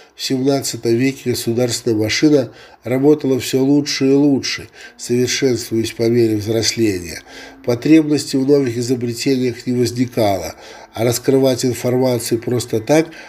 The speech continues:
от широты души совсем не в традициях власти. Поэтому правильнее задаться другим вопросом. Как получилось,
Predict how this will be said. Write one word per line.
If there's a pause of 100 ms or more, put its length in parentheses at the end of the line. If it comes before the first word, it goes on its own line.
(140)
от
широты
души (220)
совсем
не
в
традициях
власти. (1080)
Поэтому
правильнее
задаться
другим
вопросом. (460)
Как
получилось,